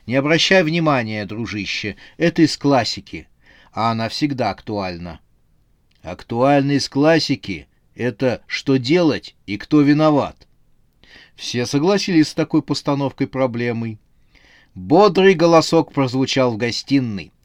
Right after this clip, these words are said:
«Вы спрашиваете, что делать?» По дубовой лестнице спускалась белка. Она легко помахивала своим пушистым хвостом.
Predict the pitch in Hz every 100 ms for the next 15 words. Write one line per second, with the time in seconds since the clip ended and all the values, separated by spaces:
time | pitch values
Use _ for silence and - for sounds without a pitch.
0 | _ _ _ _ _ 87 104 147 - 139
1 | 175 190 - 175 175 151 160 156 127 -
2 | 92 87 113 180 208 160 101 - - _
3 | _ _ _ _ _ _ _ 107 127 131
4 | 156 160 156 185 190 180 185 - 165 -
5 | 165 - 156 156 123 113 135 117 101 104
6 | 85 - _ - - 110 117 113 110 -
7 | 165 160 131 120 127 135 - 123 123 -
8 | 117 113 101 107 - 165 - 147 131 117
9 | 117 - - 98